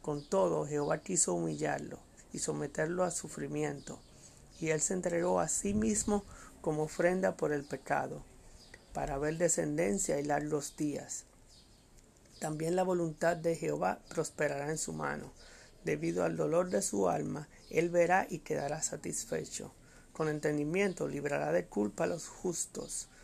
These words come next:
por cuanto él es siervo de muchos y llevará los pecados de ellos. Por lo cual yo pondré su parte entre muchos, y él repartirá el despojo con los poderosos. Porque derramó su vida hasta la muerte,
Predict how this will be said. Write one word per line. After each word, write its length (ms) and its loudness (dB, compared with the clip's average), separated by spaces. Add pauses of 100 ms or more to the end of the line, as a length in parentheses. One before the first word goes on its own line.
(160)
por 160 -2
cuanto 420 0
él 160 4
es 120 0
siervo 500 0
de 100 0
muchos 720 -4
y 100 -6
llevará 340 0
los 160 -2
pecados 540 -2
de 280 -2
ellos. 400 -10 (400)
Por 160 0
lo 160 0
cual 380 4
yo 160 0
pondré 500 0 (320)
su 240 -4
parte 460 2
entre 280 0
muchos, 560 -2 (360)
y 160 0
él 180 0
repartirá 560 2
el 100 2
despojo 640 0 (300)
con 180 -4
los 160 -8
poderosos. 960 -2 (600)
Porque 260 0
derramó 440 -2
su 200 2
vida 220 2
hasta 220 -2
la 100 0
muerte, 500 -2